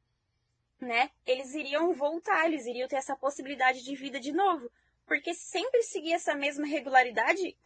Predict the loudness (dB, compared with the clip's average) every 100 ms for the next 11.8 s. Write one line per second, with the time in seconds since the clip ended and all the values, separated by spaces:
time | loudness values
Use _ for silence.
0 | 0 0 0 -2 -2 -4 -6 -6 -4 -2
1 | -2 -4 -10 -10 -6 -2 -2 -2 -4 -6
2 | 2 4 4 0 -12 _ _ _ _ _
3 | -10 -4 -2 0 -2 -6 -8 0 0 4
4 | 4 4 0 -8 4 6 6 2 -2 0
5 | 0 -4 -8 -8 -10 -6 -6 -4 -2 -2
6 | -4 -12 _ _ -10 -6 -6 2 2 4
7 | 0 -2 -4 -8 -18 _ _ _ _ _
8 | _ _ _ _ -20 -20 _ _ 2 4
9 | 4 2 2 2 -2 -2 -4 -2 -4 0
10 | 2 6 6 6 0 _ _ _ -14 -6
11 | 2 6 6 4 4 4 4 2